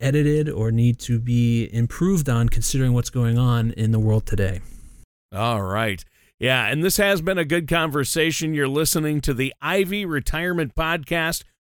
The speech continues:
Speaker 2: with our host, Peter Laufenberg, and myself, your co-host, Tony Shore. And we're talking about the recently signed cares Act, and this is a bill that obviously is going to impact tens of millions of Americans, either directly or indirectly. And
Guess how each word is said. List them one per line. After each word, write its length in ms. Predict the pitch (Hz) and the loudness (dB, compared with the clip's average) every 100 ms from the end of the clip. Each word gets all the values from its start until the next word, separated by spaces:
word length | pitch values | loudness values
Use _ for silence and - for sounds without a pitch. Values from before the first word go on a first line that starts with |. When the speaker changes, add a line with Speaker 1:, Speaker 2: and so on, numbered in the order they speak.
| - | 0
Speaker 2:
with 220 | 156 240 | 2 4
our 240 | 160 123 | 2 2
host, 440 | 117 110 95 - - | 0 -2 -4 -10 -6
Peter 240 | 117 95 | -6 -4
Laufenberg, 760 | 90 90 92 101 101 185 254 101 | -6 -6 -6 -8 -2 -2 -2 -4
and 200 | 110 101 | -4 -4
myself, 440 | 101 90 113 101 | -4 -6 -6 -6
your 120 | 113 95 | -8 -10
co-host, 500 | 113 101 101 98 - | -6 -4 -4 -8 -10
Tony 220 | 101 95 | -10 -10
Shore. 400 | - 131 120 110 _ _ _ _ - | -8 -4 -4 -4 _ _ _ _ -2
And 280 | 160 160 - | -2 -2 -6
we're 160 | 160 151 | -8 -4
talking 480 | 226 262 247 240 | -2 -2 -4 -4
about 300 | 202 175 175 | 0 0 -2
the 80 | 156 | -6
recently 480 | 139 160 175 - 143 | -4 -2 -4 -6 -6
signed 380 | - 139 131 117 | -4 -4 -4 -6
cares 420 | 147 131 127 110 | -4 -2 -2 -2
Act, 340 | 87 85 - | -2 -4 -6
and 220 | 123 120 156 | -8 -4 -4
this 160 | 175 | -2
is 160 | 170 135 | -2 -2
a 80 | 123 | -2
bill 420 | 113 131 127 127 | -2 0 2 2
that 260 | 120 113 - | 0 -2 -10
obviously 880 | 101 147 143 135 - 127 117 117 - _ _ _ | -6 -6 -4 -4 -4 -4 -2 -4 -6 _ _ _
is 140 | 147 139 | -4 -2
going 280 | 165 151 139 | 0 0 2
to 80 | |
impact 480 | 139 135 139 113 - | 0 2 0 -2 -6
tens 420 | - 165 165 135 | -4 -2 0 -2
of 100 | 123 | -2
millions 460 | 104 113 104 104 101 | -2 -4 -4 -6 -6
of 140 | 101 | -6
Americans, 760 | 90 87 85 78 - 110 123 123 | -6 -6 -6 -8 -10 -8 -6 -6
either 300 | 117 101 101 | -6 -6 -6
directly 540 | 107 104 113 - 113 | -8 -6 -6 -6 -8
or 120 | 101 | -6
indirectly. 640 | 104 98 98 90 98 - 170 | -4 -4 -6 -6 -8 -6 -4
And 100 | 127 | -4